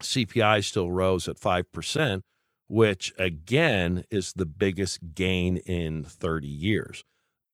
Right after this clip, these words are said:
There's a lot of reasons why they strip out food and energy. I think a lot of the data that they capture to report inflation is antiquated. I think they can get much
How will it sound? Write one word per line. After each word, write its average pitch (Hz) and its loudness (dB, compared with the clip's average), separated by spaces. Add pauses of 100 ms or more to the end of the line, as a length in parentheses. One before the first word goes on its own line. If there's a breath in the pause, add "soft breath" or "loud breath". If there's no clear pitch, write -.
(140)
There's 120 2
a 107 2
lot 104 6
of 131 4
reasons 117 0
why 107 4
they 104 0
strip 101 -4
out 101 2
food 110 2
and 98 2
energy. 95 -2 (460)
I 87 -4
think 107 -4
a 104 0
lot 90 2
of 92 0
the 90 0 (100)
data 90 2
that 85 -2
they 80 -4
capture 90 -4
to 101 -6
report 90 0
inflation 87 -4
is 82 -4
antiquated. 104 -2 (280)
I 85 -8
think 90 -2
they 90 -10
can 90 -8
get 80 -2
much 87 -2